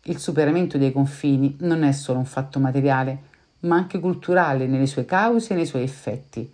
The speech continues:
Se si legge deterministicamente la globalizzazione, si perdono i criteri per valutarla ed orientarla. Essa è una realtà umana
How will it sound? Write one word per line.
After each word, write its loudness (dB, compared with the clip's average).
Se -6
si -4
legge 2
deterministicamente 2
la 2
globalizzazione, 0
si -6
perdono 2
i 0
criteri 0
per 0
valutarla 0
ed -4
orientarla. -2
Essa 0
è 8
una 4
realtà 2
umana 0